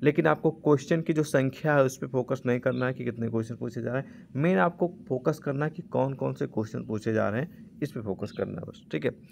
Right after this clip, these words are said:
अब आ जाएंगे हम खंडब्बा की ओर। यहाँ पर आपको देखने को मिलेंगे लघु उत्तरीय प्रश्न। ठीक है, यहाँ पर भी उसमें same to same पूरी दिशा निर्देश दी गई है कि आपको कितने क्वेश्चन करना है और उसका उत्तर कितने शब्दों में लिखना है,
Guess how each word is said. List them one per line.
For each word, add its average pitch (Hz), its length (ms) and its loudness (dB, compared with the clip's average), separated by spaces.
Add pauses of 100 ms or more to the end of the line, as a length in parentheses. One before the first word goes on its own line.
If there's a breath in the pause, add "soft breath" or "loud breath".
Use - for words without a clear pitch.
(680 loud breath)
अब 127 140 8
आ 139 120 10
जाएंगे 143 300 6
हम 156 200 2 (360)
खंडब्बा 123 480 6
की 131 160 0
ओर। 139 140 4
यहाँ 123 180 2
पर 127 140 6
आपको 123 240 4
देखने 113 320 0
को 117 100 -4
मिलेंगे 127 360 2 (160)
लघु 113 360 6
उत्तरीय 104 500 -2
प्रश्न। - 320 -10 (840 soft breath)
ठीक 175 160 4
है, - 320 -4 (160)
यहाँ 117 220 0
पर 135 160 4
भी 131 140 2
उसमें 139 260 0
same 135 240 0
to 135 100 -4
same 135 220 0
पूरी 127 220 2
दिशा 120 240 0
निर्देश 117 340 2
दी 113 180 2
गई 123 180 0
है 139 100 -4 (380 soft breath)
कि 135 80 4
आपको 131 260 6
कितने 127 360 0
क्वेश्चन 127 400 0
करना 117 340 2
है 139 140 -2 (380 loud breath)
और 139 160 10
उसका 135 300 0
उत्तर 135 260 4
कितने 135 440 4
शब्दों 117 400 4
में 113 120 4
लिखना 110 300 0
है, 180 80 -2